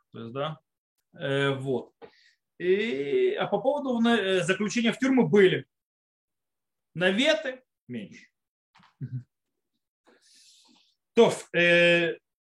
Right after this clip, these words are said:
этот вопрос мы закрыли. И у нас остался последний вопрос, очень короткий, кстати, вопрос. Э, я сказал, что вопросов немного, всего три вопроса пришло. И третий вопрос, значит, "Шалом, Рав, после инцидента с разведчиками",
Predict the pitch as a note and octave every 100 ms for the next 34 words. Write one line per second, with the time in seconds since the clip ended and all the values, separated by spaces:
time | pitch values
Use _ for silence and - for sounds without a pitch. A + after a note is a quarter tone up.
0 | _ _ _ _ G3+ A3 G#3 D3+ F3 F#3
1 | F3+ E3 D3 C#3 - B3 D4 A#3 B3+ B3
2 | B3 A#3+ A3+ - A#3 A#3 C#4 C#4+ G3 F3+
3 | G3 F#3+ - C3 - - A#2 B2 B2 F#3
4 | A#3 C#4 C#4 - - F#3+ F#3+ F#3+ F#3 F3
5 | F#3 - D#3+ E3 F3 F3+ F3+ F#3 C#3+ -
6 | E3+ F3 E3+ F3 C#3+ - - - - D#3
7 | - _ _ _ D3 E3+ C4+ A#3+ A3+ F#3+
8 | D#3+ G3 A3+ A#3+ G#3 - A#3+ A#3 A3+ F3
9 | G#3+ - - F3+ D#3+ D#3+ B2+ - B2+ C3+
10 | C#3 G3+